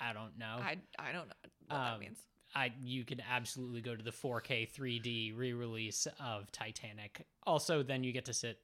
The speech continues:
Speaker 1: and watch Titanic. Then
Speaker 2: Yeah.
Speaker 1: you're not stuck <laughs> watching fucking
Speaker 2: <laughs>
Speaker 1: Phantom Thread.
Speaker 2: You're really still mad at Paul
Speaker 1: Paul
Speaker 2: Thomas
Speaker 1: Thomas
Speaker 2: Anderson?
Speaker 1: Anderson? I, I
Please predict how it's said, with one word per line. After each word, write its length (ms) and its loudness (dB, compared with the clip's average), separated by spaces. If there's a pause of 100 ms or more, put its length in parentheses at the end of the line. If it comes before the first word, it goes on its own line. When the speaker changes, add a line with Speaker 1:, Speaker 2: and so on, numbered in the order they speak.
Speaker 1:
and 140 -2
watch 240 -4
Titanic. 640 -6 (100)
Then 120 -2
Speaker 2:
Yeah. 160 2
Speaker 1:
you're 100 2
not 200 0
stuck 320 0
<laughs> 0 -
watching 280 6 (300)
fucking 320 4
Speaker 2:
<laughs> 100 -4
Speaker 1:
Phantom 480 4
Thread. 400 -2 (500)
Speaker 2:
You're 180 -4
really 360 0 (180)
still 380 4
mad 340 0
at 140 -2 (460)
Paul 80 2
Speaker 1:
Paul 120 12
Speaker 2:
Thomas 280 10
Speaker 1:
Thomas 40 4
Speaker 2:
Anderson? 400 6
Speaker 1:
Anderson? 220 0
I, 200 12 (260)
I 160 12